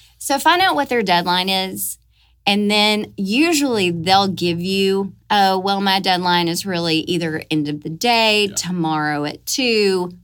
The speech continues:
Speaker 1: whatever it is. Um, and then that gives you a little bit of time and, and you know what you're striving for. And then do your best to hit their deadline. Um, that'll really help them out. And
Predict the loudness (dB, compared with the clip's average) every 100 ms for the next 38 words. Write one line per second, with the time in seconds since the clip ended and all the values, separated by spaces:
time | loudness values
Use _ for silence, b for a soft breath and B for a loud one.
0 | _ -6 -2 0 0 0 -2 -4 -4 -8
1 | b b b b b -4 0 2 0 -2
2 | -2 0 2 2 2 -2 -2 0 0 0
3 | 0 0 0 0 -2 -2 2 2 2 -2
4 | -8 -4 -2 0 -2 -4 -4 -2 0 2
5 | 2 2 0 -2 -2 -2 0 2 2 0
6 | -4 -4 -2 0 -2 -4 B B B -2
7 | 0 2 2 0 -4 -8 -6 -2 -2 -2
8 | 0 0 0 -6 -6 -6 -6 -6 -2 -2
9 | -2 -6 -6 -8 -10 -10 -6 -4 -4 -4
10 | -8 -8 -4 -4 -4 -4 -4 -4 -4 -6
11 | -6 -6 -6 -4 -4 -8 -14 B B B
12 | B -4 0 2 2 0